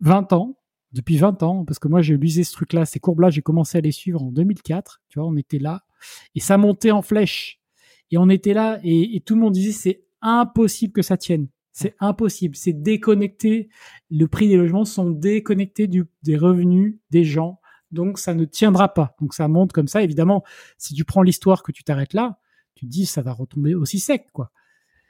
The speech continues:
Speaker 1: Mais ça fait vingt ans, en fait, qu'on est dedans. <laughs> Et, et voilà, et donc cette comparaison internationale, euh, pour moi, si tu veux, elle, elle, elle révèle que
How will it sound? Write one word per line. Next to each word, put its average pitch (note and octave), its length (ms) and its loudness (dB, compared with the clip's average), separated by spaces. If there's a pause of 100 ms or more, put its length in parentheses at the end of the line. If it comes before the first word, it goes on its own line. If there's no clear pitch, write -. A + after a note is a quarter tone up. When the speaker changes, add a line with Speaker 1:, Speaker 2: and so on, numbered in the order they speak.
(220)
Speaker 1:
Mais E3 60 4
ça G3 140 2
fait G#3 140 0
vingt A3 220 0
ans, G#3+ 100 0
en F#3 40 -4
fait, F3 180 -2
qu'on D#3 160 -2
est D#3 60 -2
dedans. C#3+ 200 2 (340)
<laughs> - 920 -14
Et, F#3 420 2
et F3+ 40 4
voilà, G3+ 220 4
et E3 80 2
donc F#3 160 2
cette G3 140 -2
comparaison G3 380 2
internationale, G3 760 0
euh, D#3+ 400 2 (280)
pour D#3+ 140 -4
moi, A3+ 180 2
si - 160 -8
tu E3+ 140 -6
veux, A3 160 2
elle, F3+ 260 2
elle, E3+ 240 -2
elle D#3+ 140 -2
révèle F3 380 2
que A3 340 0